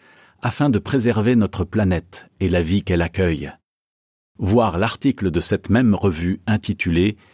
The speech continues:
Dieu promet que la planète va survivre ».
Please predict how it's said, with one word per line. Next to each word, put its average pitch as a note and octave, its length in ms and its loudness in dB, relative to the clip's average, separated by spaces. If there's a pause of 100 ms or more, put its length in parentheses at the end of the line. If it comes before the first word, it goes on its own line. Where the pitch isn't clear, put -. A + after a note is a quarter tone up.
(340)
Dieu A2 340 4
promet A2+ 440 2
que - 140 -4
la F2 120 2
planète F#2+ 640 -2
va D#2 140 -4
survivre ». D#2+ 680 -4